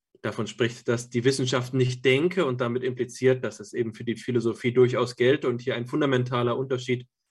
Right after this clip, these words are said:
im Denken zwischen Wissenschaft und Philosophie bestehe.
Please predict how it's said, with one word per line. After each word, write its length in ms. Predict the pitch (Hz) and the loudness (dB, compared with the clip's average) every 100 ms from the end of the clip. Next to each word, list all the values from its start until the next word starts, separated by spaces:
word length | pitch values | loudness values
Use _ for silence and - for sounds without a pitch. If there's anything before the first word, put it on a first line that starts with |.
| _ | _
im 220 | 147 143 127 | 0 2 4
Denken 680 | 120 135 131 135 131 127 _ - | 4 2 -2 -4 -4 -6 _ -2
zwischen 300 | 131 127 120 | 0 2 4
Wissenschaft 600 | 131 135 131 117 123 - _ _ _ | 2 2 0 -2 -4 -20 _ _ _
und 180 | - 123 | -2 -2
Philosophie 600 | 123 131 123 120 - 127 | 2 2 4 2 -2 -4
bestehe. 520 | 113 - 170 139 87 | -4 2 4 4 2